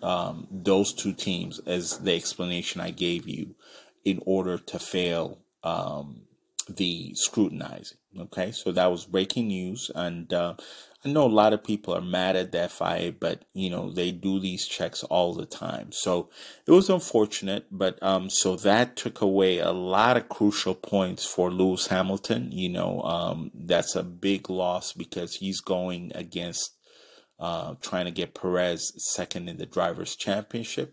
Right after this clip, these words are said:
Of course, that was a, also a big loss to Ferrari and Leclerc. They lost a lot of points. So, but what can you do? This is unfortunately the realities of racing, and I hope that doesn't happen again. Okay?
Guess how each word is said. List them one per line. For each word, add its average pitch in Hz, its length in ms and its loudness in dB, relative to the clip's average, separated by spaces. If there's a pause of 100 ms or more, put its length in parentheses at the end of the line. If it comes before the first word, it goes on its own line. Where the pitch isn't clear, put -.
Of - 160 -4
course, 92 260 -2
that 90 140 2
was 90 160 -6
a, 87 120 -2
also 98 420 2
a 87 40 -6
big 101 280 2
loss 95 340 0
to 90 120 -6
Ferrari 98 560 2
and 85 100 -8
Leclerc. 101 560 0
They 98 140 4
lost 98 340 2
a 95 60 -4
lot 90 260 -2
of - 100 -10
points. - 540 -12 (100)
So, - 440 -4 (800)
but 104 200 8
what 123 180 6
can 131 140 -2
you 113 100 0
do? 98 260 0
This - 280 -4
is - 120 -4
unfortunately 90 840 -2
the 87 160 -4
realities 87 720 -2
of - 180 -8
racing, 104 560 0
and 85 140 -6
I 85 80 -6
hope 90 320 -6
that - 220 -4
doesn't - 340 -6
happen - 400 -10
again. 71 320 -10 (420)
Okay? 107 440 0